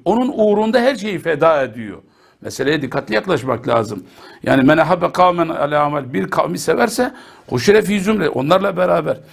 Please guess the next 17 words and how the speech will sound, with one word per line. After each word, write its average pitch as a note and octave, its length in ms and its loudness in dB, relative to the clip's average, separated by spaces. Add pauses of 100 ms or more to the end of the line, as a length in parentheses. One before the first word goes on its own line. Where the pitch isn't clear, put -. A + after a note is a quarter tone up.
(160)
Mesela C#3 480 2 (240)
maçlar E3 500 0
kazanıldığı F3 680 -2
zaman, B2 340 -2 (560)
kazandığı F3+ 480 2
zaman F3+ 320 -2
neyi G3 200 2
kazanıyor? B2 580 -2 (460)
Eğlenceler F#3 1040 2
düzenleniyor, G#3 680 0
kadın B2+ 300 0
erkek F#3+ 300 2
karışık F#3+ 360 0
eğlenceler, F#3+ 520 2
şampanyalar F#3+ 680 0
patlatıyor G#3 500 -2
vesaire. A#3 580 2